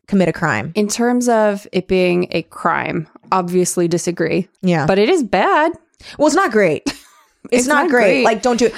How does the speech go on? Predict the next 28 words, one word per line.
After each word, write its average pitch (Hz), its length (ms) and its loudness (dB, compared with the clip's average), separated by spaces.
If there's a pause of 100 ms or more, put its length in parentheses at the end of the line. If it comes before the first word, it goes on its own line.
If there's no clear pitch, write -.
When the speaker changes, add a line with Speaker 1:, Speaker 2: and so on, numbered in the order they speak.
Speaker 2:
I'm 240 60 0
Speaker 1:
But 285 80 4
it - 20 6
Speaker 2:
not 285 120 4
Speaker 1:
also 311 140 2
Speaker 2:
saying, 330 120 2
Speaker 1:
is 285 100 -2
saying, 240 160 0
Speaker 2:
it's 226 80 0
Speaker 1:
like, 214 80 4
Speaker 2:
not 233 120 0
Speaker 1:
you're 214 100 4
Speaker 2:
a 196 40 2
Speaker 1:
a 196 180 0
criminal, 196 320 2
Speaker 2:
judgment. 156 340 0
Speaker 1:
like, 165 140 0
Speaker 2:
It's 151 80 -2
not 214 140 2
a 196 80 2
judgment, 175 520 -2
like, - 400 -4 (160)
Speaker 1:
on 190 100 2
the 160 80 0
person. - 480 -4
Speaker 2:
I 185 80 -2
have 175 300 -2
no 175 260 2